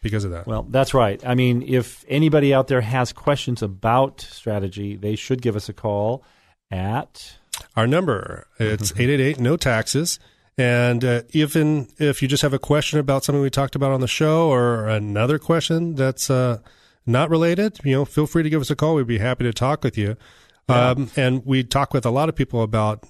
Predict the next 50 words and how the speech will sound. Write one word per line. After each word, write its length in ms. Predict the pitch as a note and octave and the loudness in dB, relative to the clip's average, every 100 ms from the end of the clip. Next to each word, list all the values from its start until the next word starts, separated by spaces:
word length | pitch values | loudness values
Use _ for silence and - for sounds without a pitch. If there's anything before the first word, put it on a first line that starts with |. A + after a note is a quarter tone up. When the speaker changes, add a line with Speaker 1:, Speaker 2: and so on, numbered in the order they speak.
| _ | _
Speaker 1:
different 280 | B2 - G#2+ | -4 -4 -4
topics 360 | A2 G2 G#2+ | -4 -6 -8
for 260 | - G#2+ G2+ | -10 -6 -6
the 100 | F#2+ | -4
show, 680 | - C3+ B2+ B2+ B2 B2 G#2+ | -2 0 0 2 0 -2 -4
you 60 | A#2+ | -6
know, 80 | G#2 | -4
what 160 | G#2 | -2
they're 100 | G#2+ G#2+ | -2 -2
doing 220 | A2 G#2 | 0 0
in 100 | G2+ | -2
their 140 | G2+ | 0
own 240 | G#2+ G#2+ G#2+ | 0 0 -2
investments 600 | G#2 G#2 - G#2 F#2+ - | -2 -4 -4 -6 -6 -6
and 280 | G2 F#2+ - - | -6 -8 -12 -8
a 60 | |
lot 140 | G2+ G2+ | -4 -4
of 60 | G2 | -6
different 280 | F#2+ F#2 | -8 -10
things. 320 | F2 E2+ - _ _ _ | -12 -16 -20 _ _ _
Speaker 2:
That's 340 | G2 G2 - | -4 -4 -4
right. 280 | F2 E2 E2 _ _ _ _ - | -10 -12 -14 _ _ _ _ -2
Now, 240 | A#2+ A#2 | 2 2
we're 200 | A2 A#2 | 2 0
gonna 140 | F#3 F3+ | 0 0
take 160 | F3 | 0
a 40 | C3+ | 2
break 180 | C#3+ C#3+ | 2 2
in 80 | B2+ | 0
just 180 | C3+ | -2
a 40 | A#2 | -2
second 280 | - C#3 B2+ | -2 0 0
here, 280 | A#2+ A2+ G#2+ - | -2 -2 -6 -8
Mike. 460 | G2+ A2+ B2 - - | -2 0 0 -4 -4
Um, 300 | A#2 A2 A2+ | 0 0 0
our 160 | A#2 | -2
insider 600 | C3+ D3+ - D3+ C#3 A#2+ | 2 0 2 2 4 2
question 500 | G#2+ - C#3+ C3+ C#3 | 0 -2 -2 -2 -4
for 200 | B2+ - | -2 0
today, 360 | A2 G#2+ A2+ C3 | 0 2 2 2
and 140 | B2 | 2
we'll 280 | G#2+ A2 G#2+ | 2 2 0
solve 680 | G#2 - B2+ B2 B2 A2+ - | -4 -2 2 4 4 0 -10
in 140 | - A2+ | -8 -6
the 80 | G#2 | -6
second 360 | - F3 A#2+ | -4 -4 -2
half 200 | G#2 G2+ | -2 -2
of 80 | F#2 | -2
our 180 | F2+ F#2 | -6 -8
show, 360 | - G2 B2 | -4 -4 -4